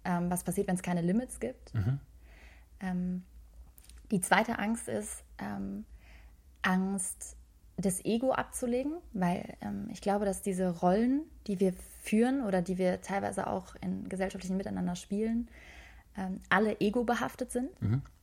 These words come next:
Speaker 1: Ähm, das
Speaker 2: Ja,
Speaker 1: heißt, wir
Speaker 2: wenn
Speaker 1: agieren komplett aus Ego.
Speaker 2: Menschen
Speaker 1: Also
Speaker 2: sind egoistisch von
Speaker 1: Total.
Speaker 2: Grund auf, naja.
Speaker 1: Genau, aber nicht nur egoistisch, sondern auch einfach total dieser Stolz. Es gibt nichts
Speaker 2: Mhm.
Speaker 1: Toxischeres als Stolz.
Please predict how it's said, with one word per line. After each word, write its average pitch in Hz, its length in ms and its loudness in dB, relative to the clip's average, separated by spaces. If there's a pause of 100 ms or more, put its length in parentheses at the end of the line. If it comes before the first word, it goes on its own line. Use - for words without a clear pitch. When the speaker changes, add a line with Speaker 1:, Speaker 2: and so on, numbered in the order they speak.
(220)
Speaker 1:
Ähm, 196 380 -4
das - 140 -4
Speaker 2:
Ja, 196 60 8
Speaker 1:
heißt, - 180 0
wir 202 120 2
Speaker 2:
wenn - 60 0
Speaker 1:
agieren 208 380 6
komplett 233 440 0
aus - 220 -2
Ego. 233 280 -4 (140)
Speaker 2:
Menschen 98 280 2
Speaker 1:
Also 104 140 0
Speaker 2:
sind 101 220 2
egoistisch 98 520 -2
von - 160 -4
Speaker 1:
Total. 202 380 6
Speaker 2:
Grund - 40 -2
auf, 185 200 -2
naja. - 260 0 (340)
Speaker 1:
Genau, 214 280 8
aber 214 220 0
nicht 220 160 -4
nur 226 120 -2
egoistisch, 226 460 -6
sondern 220 380 -2
auch 208 380 -4
einfach 214 360 -8
total - 420 -10
dieser 196 220 2
Stolz. 214 460 0
Es - 140 -8
gibt 226 180 2
nichts 247 400 4
Speaker 2:
Mhm. - 60 0
Speaker 1:
Toxischeres 214 520 -2
als 190 320 -4
Stolz. 180 500 -4